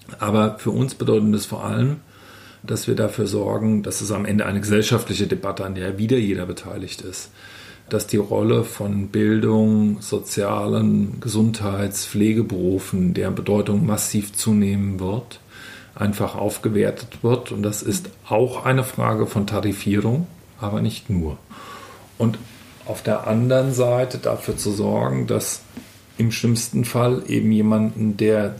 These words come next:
zukünftig an der Drehbank keinen Platz mehr hat, weil es diesen Arbeitsplatz in dieser Form nicht mehr gibt,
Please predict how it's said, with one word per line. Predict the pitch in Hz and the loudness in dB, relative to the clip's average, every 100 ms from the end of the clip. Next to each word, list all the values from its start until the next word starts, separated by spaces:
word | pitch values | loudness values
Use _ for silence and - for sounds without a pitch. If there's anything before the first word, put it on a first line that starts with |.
| - | -12
zukünftig | - 113 123 117 113 - 117 - - - | -8 -4 0 0 0 0 0 0 -6 -4
an | 107 | 0
der | 101 | 0
Drehbank | - 107 107 107 104 101 | 0 0 2 2 0 -2
keinen | 110 131 123 | 0 2 2
Platz | 110 104 - 107 | 2 0 0 0
mehr | 101 101 | 2 2
hat, | 120 - 110 | -2 -4 -2
weil | 104 101 - | -2 -2 -4
es | - | -10
diesen | - 104 107 - | -6 0 2 2
Arbeitsplatz | 113 120 117 113 107 104 | 2 2 0 0 -2 0
in | 104 | -2
dieser | 101 104 | 0 0
Form | - 101 | 0 0
nicht | 104 98 | 0 0
mehr | 101 98 | -4 -4
gibt, | - 107 | -6 -6